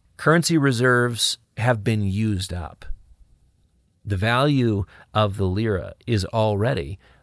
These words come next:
twenty-to-one versus the U S dollar. Depreciation could very well decline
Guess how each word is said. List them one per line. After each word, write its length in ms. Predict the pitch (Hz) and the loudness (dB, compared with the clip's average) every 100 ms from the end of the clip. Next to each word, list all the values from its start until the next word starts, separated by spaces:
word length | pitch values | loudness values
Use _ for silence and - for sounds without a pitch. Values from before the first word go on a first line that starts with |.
| _ | _
twenty-to-one 680 | - 147 143 123 104 92 92 | -6 0 0 2 0 0 -2
versus 340 | 92 90 90 85 | -2 -4 -6 -6
the 100 | 101 | -4
U 180 | 90 | -4
S 140 | 90 - | -6 -6
dollar. 340 | 107 104 107 | -4 -4 -8
Depreciation 1160 | 117 - 143 135 - 101 135 156 - 101 95 92 _ _ _ _ _ _ - | -12 -6 -2 -2 -2 0 2 0 0 -2 -2 -4 _ _ _ _ _ _ -2
could 180 | 123 | 0
very 340 | 90 117 131 120 | 2 2 4 2
well 240 | 110 95 | 2 0
decline 560 | 92 - 101 85 85 | -2 -6 -6 -4 -6